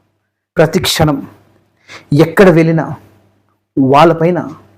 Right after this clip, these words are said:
ఏదో ఒక ప్రాబ్లం అనేది క్రియేట్ అవుతుంది. వాళ్ళ కొరకు చాలామంది నిఘా పెట్టారు. అది బహుశా ఏదైనా స్ట్రీట్ వెండర్స్‌లో కావచ్చు, ఫ్రూట్స్ అమ్మేవాళ్ళు కావచ్చు, కూరగాయలు అమ్మేవాళ్ళు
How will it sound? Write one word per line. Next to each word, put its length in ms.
ఏదో 140
ఒక 120
ప్రాబ్లం 420
అనేది 240
క్రియేట్ 320
అవుతుంది. 300
వాళ్ళ 160
కొరకు 320
చాలామంది 460
నిఘా 220
పెట్టారు. 320
అది 120
బహుశా 380
ఏదైనా 300
స్ట్రీట్ 400
వెండర్స్‌లో 420
కావచ్చు, 400
ఫ్రూట్స్ 380
అమ్మేవాళ్ళు 460
కావచ్చు, 380
కూరగాయలు 420
అమ్మేవాళ్ళు 380